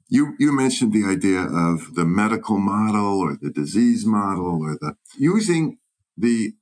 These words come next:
analogy to medical illness as a model for just beginning to wrap your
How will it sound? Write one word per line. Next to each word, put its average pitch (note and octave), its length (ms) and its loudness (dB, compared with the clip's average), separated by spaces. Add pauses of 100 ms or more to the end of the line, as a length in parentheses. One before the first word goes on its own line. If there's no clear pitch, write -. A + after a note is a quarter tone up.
(160)
analogy A2 720 2
to F#2 120 -4
medical F#2+ 540 0
illness F2+ 560 -2 (260)
as E2+ 160 -2
a D#2+ 80 0
model D#2+ 640 -2 (320)
for - 80 -4
just F2+ 300 -4 (1120)
beginning G#2+ 400 2
to G2+ 100 0
wrap F#2 340 -2
your E2 220 0